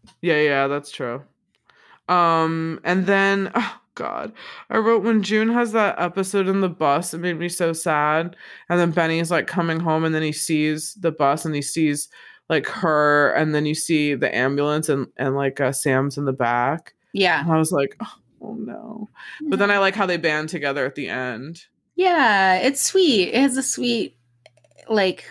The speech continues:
Speaker 2: wholesome ending.
Speaker 1: Yeah, it's really cute how they're like, "Well, you were just here in this hospital, but now we're willing to let you live with this man in an
Speaker 2: <laughs>
Speaker 1: apartment." <laughs> I was like, "This is a big jump." I'm surprised she didn't go back to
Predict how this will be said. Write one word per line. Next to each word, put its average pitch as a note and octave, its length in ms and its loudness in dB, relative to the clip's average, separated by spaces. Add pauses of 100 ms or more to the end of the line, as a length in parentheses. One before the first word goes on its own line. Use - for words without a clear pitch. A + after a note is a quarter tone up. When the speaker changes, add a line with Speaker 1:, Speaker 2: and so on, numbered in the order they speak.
Speaker 2:
wholesome G3+ 460 -2
ending. - 500 -6 (120)
Speaker 1:
Yeah, F3 380 0
it's E3 140 -4
really G3+ 220 2
cute E3+ 580 0
how F3+ 80 2
they're F3+ 160 2
like, E3+ 380 2
"Well, A#3+ 420 2
you A3 180 -4
were A#3 140 0
just A3+ 380 -4
here A#3 260 0
in A3 100 0
this G3+ 120 -4
hospital, G3+ 420 0
but F#3+ 180 -4
now F#3 220 2
we're G#3 120 4
willing G3+ 400 0
to F3+ 300 0 (260)
let E3 140 0
you A3 140 2
live G3+ 280 2
with G3+ 140 0
this F#3+ 200 -4
man E3 480 -2 (140)
in E3 80 2
an F3+ 100 4
Speaker 2:
<laughs> - 0 -
Speaker 1:
apartment." A3+ 640 2
<laughs> B3+ 140 0
I D#4+ 40 4
was D4+ 140 2
like, B3+ 200 2
"This B3+ 180 0
is G4 100 2
a F4+ 60 2
big G3+ 320 -2
jump." D#3+ 480 0 (340)
I'm G#3 140 0
surprised B3+ 420 0
she A#3+ 100 -2
didn't G#3 220 -2
go F#3 140 0
back F3 320 0
to D3 300 -2